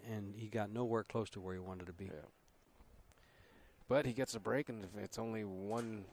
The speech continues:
Speaker 2: service break that he's, uh, missing here.
Speaker 1: You know what I'm
Speaker 2: He's
Speaker 1: surpri-,
Speaker 2: down.
Speaker 1: you know what I'm surprised at, uh, Freddie, here? They get to take a break.
Speaker 2: It's been a long one, and, uh,
Speaker 1: Yeah.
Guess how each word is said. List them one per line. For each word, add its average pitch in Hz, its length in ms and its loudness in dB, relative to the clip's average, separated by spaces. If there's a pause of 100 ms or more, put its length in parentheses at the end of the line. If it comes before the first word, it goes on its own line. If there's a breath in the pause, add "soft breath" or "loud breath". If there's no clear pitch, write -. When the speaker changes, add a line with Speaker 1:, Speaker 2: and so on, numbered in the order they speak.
(100)
Speaker 2:
service 104 320 2
break 110 320 0
that 104 240 -2
he's, 101 280 -2
uh, 101 180 2
missing 110 300 -4
here. 127 280 -2 (580 loud breath)
Speaker 1:
You 120 80 -4
know 113 60 0
what 101 100 0
I'm 110 100 0
Speaker 2:
He's 98 140 -4
Speaker 1:
surpri-, - 60 -14
Speaker 2:
down. 110 260 -2 (320)
Speaker 1:
you 117 80 -2
know 127 80 2
what 123 140 0
I'm 117 80 -6
surprised 110 480 -4
at, 110 180 0 (140)
uh, 101 160 2
Freddie, 107 360 -2
here? 117 220 -2 (760 loud breath)
They 123 80 4 (180)
get 113 140 4
to - 60 -12
take - 200 -4
a 107 40 -10
break. 113 240 -4 (1160 loud breath)
Speaker 2:
It's - 140 -6
been 131 160 0
a 123 80 4
long 131 260 4
one, 107 160 2
and, 101 240 -2
uh, 95 300 -2 (220)
Speaker 1:
Yeah. - 180 -4